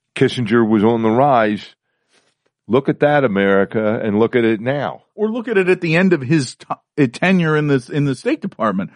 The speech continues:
Speaker 2: nineteen seventy-seven. So look at
Speaker 1: Well,
Speaker 2: from
Speaker 1: it's been, yeah, it's been downhill ever since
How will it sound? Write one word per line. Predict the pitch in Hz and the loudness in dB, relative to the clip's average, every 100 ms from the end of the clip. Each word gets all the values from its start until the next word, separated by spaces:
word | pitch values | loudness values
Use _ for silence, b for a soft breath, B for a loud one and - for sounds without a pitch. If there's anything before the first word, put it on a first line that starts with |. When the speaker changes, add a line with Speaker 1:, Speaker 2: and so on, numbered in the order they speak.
| b b | b b
Speaker 2:
nineteen | 160 196 202 185 | 2 2 4 2
seventy-seven. | - 196 185 160 - 214 262 127 - b b b | 2 2 2 0 -2 0 0 -2 -6 b b b
So | - 214 185 | -4 0 2
look | 170 202 214 | 2 0 2
at | 196 202 | -2 -2
Speaker 1:
Well, | 156 | -4
Speaker 2:
from | 185 | -4
Speaker 1:
it's | 127 | -2
been, | 135 135 | -6 -2
yeah, | 170 | -2
it's | 87 | -2
been | 113 117 | -4 -4
downhill | 98 147 139 120 139 151 120 | 0 2 2 0 0 2 2
ever | 113 107 | 2 -2
since | - 120 90 - | -8 -12 -12 -18